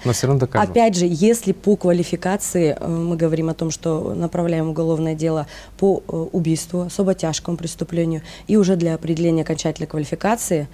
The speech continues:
Speaker 2: оспаривает наличие умысла. То есть он не оспаривает факт
Speaker 1: Да,
Speaker 2: того,
Speaker 1: я
Speaker 2: что в результате его действий,
Speaker 1: Смерть
Speaker 2: э,
Speaker 1: наступила.
Speaker 2: наступила смерть, вместе с тем мотивы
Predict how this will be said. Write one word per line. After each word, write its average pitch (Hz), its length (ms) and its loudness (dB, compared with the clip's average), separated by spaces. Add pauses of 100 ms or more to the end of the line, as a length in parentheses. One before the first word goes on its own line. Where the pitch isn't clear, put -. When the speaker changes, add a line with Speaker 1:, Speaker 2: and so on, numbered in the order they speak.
(200)
Speaker 2:
оспаривает 175 520 2
наличие 170 400 -2
умысла. 156 300 -4
То - 140 -2
есть 160 240 -2
он 175 100 2
не 196 80 6
оспаривает 214 380 2
факт - 320 -2 (240)
Speaker 1:
Да, 113 160 2
Speaker 2:
того, 190 140 6
Speaker 1:
я 110 40 4
Speaker 2:
что 120 160 2
в 175 60 2
результате 180 480 2
его 170 160 2
действий, 165 500 0 (140)
Speaker 1:
Смерть - 260 2
Speaker 2:
э, 175 60 6
Speaker 1:
наступила. 175 280 6
Speaker 2:
наступила 180 480 4
смерть, 233 400 2
вместе 196 380 2
с - 80 -2
тем 165 260 4
мотивы 170 600 4